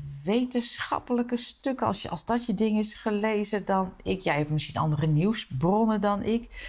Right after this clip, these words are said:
Jij hebt misschien andere, laten we even zeggen, als dat al van belang is, achtergrond dan ik. Je hebt een andere scholing dan ik. Je hebt een andere haren dan ik. Je hebt een andere uiterlijk. Maar we zijn dezelfde. Wauw! Vind ik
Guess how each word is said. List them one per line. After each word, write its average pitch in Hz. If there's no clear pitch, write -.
Jij 185
hebt 180
misschien 175
andere, 160
laten 160
we 160
even 160
zeggen, 156
als -
dat 170
al 147
van 156
belang 151
is, 147
achtergrond 202
dan 170
ik. 160
Je 165
hebt 156
een 147
andere 143
scholing 202
dan 165
ik. 165
Je 160
hebt 143
een -
andere 143
haren 156
dan 143
ik. 147
Je 147
hebt 143
een 98
andere 139
uiterlijk. -
Maar 190
we 196
zijn 233
dezelfde. 247
Wauw! 285
Vind 160
ik -